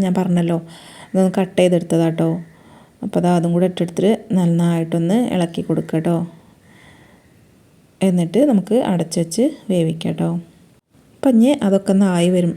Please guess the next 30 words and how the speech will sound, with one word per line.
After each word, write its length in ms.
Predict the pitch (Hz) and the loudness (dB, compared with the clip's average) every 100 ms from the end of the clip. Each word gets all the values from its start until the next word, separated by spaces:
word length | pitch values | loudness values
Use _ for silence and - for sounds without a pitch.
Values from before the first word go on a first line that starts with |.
| 170 | -2
ഉം, 100 | 175 160 | -2 0
ഒന്ന് 140 | 190 208 | 0 2
തിളച്ച് 280 | 208 185 - | 0 0 0
വരുമ്പോഴത്തേന് 480 | 190 175 165 165 175 185 | 0 2 0 0 0 0
നമുക്ക് 280 | 170 170 240 262 - - - - | -2 0 -2 -2 -12 -20 -20 -2
നേരത്തെ 280 | 202 185 185 196 | 0 2 0 2
പൊടിക്കാനുള്ളത് 600 | 208 196 190 196 196 196 | 2 2 2 4 6 6
ഉണ്ടായിരുന്നില്ലേ, 480 | 190 170 160 160 160 170 - 185 | 4 2 2 0 -2 -4 -6 -2
അതൊന്ന് 360 | 180 170 170 226 - - 165 | 2 2 0 -2 -4 -4 0
ഈ, 40 | 185 220 - - _ - 175 | 0 -2 -6 -20 _ -6 -2
ഏ, 20 | 180 175 175 175 170 170 170 170 | 0 2 0 0 0 -2 -2 -2
ഇതിനൊക്കെ 340 | 190 190 196 190 | -2 -2 0 0
നിങ്ങളുടെ 220 | 185 185 185 | 0 0 -2
നാട്ടിൽ 220 | 180 180 | -2 0
എന്താ 120 | 175 175 | 0 0
പറയല്? 260 | 170 165 165 - | 0 0 0 0
<laughs> 140 | 214 196 | 2 2
ഞാനിവിടെ 340 | 185 180 180 180 | 2 0 0 2
കുന്താണി 440 | 190 180 180 175 175 | 4 4 4 4 2
എന്നാ 100 | 170 175 | 0 0
പറയല് 280 | 165 165 170 | 0 0 -2
ട്ടോ. 80 | 175 - - - | -6 -8 -20 -8
അപ്പോൾ 140 | - 226 | -2 2
കുന്താണിയിലിട്ട് 720 | 196 180 175 175 180 175 185 240 202 | 2 4 2 4 4 4 2 2 2
ഒന്നിങ്ങോട്ട് 460 | 185 180 175 190 294 - - - - - - - | 0 0 2 2 0 -4 -20 -20 -20 -20 -8 -4
പൊട്ടിച്ചെടുക്കാം 560 | 185 170 - 165 151 160 | -2 0 -2 -4 -4 -4
ട്ടോ. 80 | 170 - - | -4 -6 -16
അപ്പോൾ 140 | - 165 | -6 -2
ദാ 80 | 170 185 - | -2 -2 -6
ഇത് 100 | - | -14